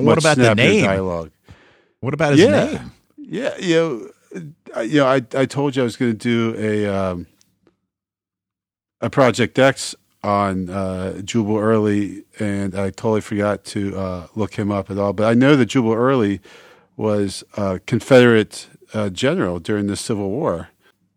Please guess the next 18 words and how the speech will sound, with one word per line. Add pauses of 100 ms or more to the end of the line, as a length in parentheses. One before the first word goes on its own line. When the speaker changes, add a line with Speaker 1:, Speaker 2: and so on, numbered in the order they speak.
(140)
Speaker 1:
Well,
I
mean,
just
the,
the,
the
irony
of
having
this
black
guy (200)
<laughs>
Speaker 2:
Yeah.
Speaker 1:
play
a,
a,